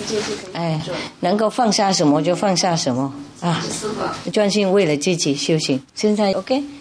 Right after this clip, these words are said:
Speaker 2: 以前是为了别人嘛，现在要为自己。OK，啊，那个地震啊，那些不是说自然而来，也是一种业障嘛。你懂吗，妈？啊，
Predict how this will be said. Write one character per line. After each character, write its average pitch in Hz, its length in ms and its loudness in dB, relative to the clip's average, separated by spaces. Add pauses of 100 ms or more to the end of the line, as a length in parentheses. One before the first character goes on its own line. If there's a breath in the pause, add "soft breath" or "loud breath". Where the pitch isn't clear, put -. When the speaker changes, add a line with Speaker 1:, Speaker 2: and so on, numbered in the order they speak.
(140)
Speaker 2:
以 170 100 -6
前 170 240 0
是 226 120 2
为 214 180 6
了 165 80 4
别 151 260 2
人 160 180 2
嘛， 156 260 0 (240)
现 214 200 2
在 208 140 2
要 185 160 4
为 175 180 4
自 165 160 2
己。 143 360 0
OK， 247 340 0 (600 loud breath)
啊， 175 300 0 (260)
那 233 140 2
个 165 440 2 (640)
地 247 160 2
震 214 280 4
啊， 147 320 2
那 175 120 2
些 190 320 2
不 170 300 -2
是 233 180 2
说 196 400 2 (560)
自 233 160 2
然 143 240 2
而 151 140 2
来， 131 280 0
也 160 160 2
是 202 240 2
一 208 80 4
种 156 240 2
业 170 140 2
障 170 220 0
嘛。 139 340 0 (1800)
你 277 140 -4
懂 269 200 0
吗， 262 340 0
妈？ 233 260 0 (340)
啊， 185 340 2